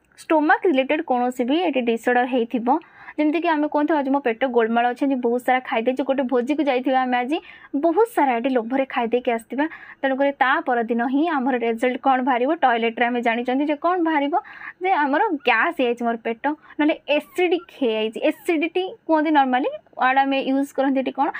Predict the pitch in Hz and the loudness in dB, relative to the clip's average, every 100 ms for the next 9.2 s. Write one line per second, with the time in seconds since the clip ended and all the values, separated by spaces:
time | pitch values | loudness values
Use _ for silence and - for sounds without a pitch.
0 | - - 330 330 - 220 214 - 240 233 | -10 -2 0 0 -2 -4 -6 -4 -2 -2
1 | 240 240 220 226 226 - - 233 233 254 | -2 -2 -2 -2 -4 -6 -4 -2 0 0
2 | 247 226 240 240 226 220 285 330 - - | 0 -4 -6 -6 -6 -4 -4 -4 -10 -6
3 | 226 226 233 311 285 240 233 233 285 247 | -6 -2 -2 -2 -2 -4 -2 -2 -2 0
4 | 240 233 247 247 - 220 226 262 294 226 | -2 -4 -4 -8 -6 -4 -2 -2 -2 -2
5 | 240 226 233 262 247 247 220 226 277 240 | -4 -4 -2 -2 0 0 -2 -2 -2 -2
6 | 226 226 233 220 233 247 269 240 233 233 | -2 -2 -4 -6 -6 -4 -2 -2 -2 -4
7 | 349 370 - - 349 330 262 - 277 262 | -8 -8 -12 -8 -2 0 -2 -4 0 0
8 | 254 240 226 254 240 240 240 220 233 240 | 0 0 0 0 -2 -4 -4 -2 0 -2
9 | - | -4